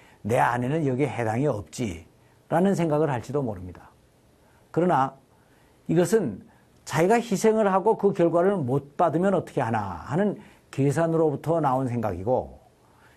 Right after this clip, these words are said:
희생을 해보지도 않고 하는 말이거나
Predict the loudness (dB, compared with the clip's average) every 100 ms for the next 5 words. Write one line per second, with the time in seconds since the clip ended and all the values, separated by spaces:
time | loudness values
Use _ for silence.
0 | _ -14 -4 2 2 4 2 4 2 2
1 | 2 0 -2 -2 0 0 -2 -2 -2 0
2 | 0 0 0 0 0 -2 -2 -4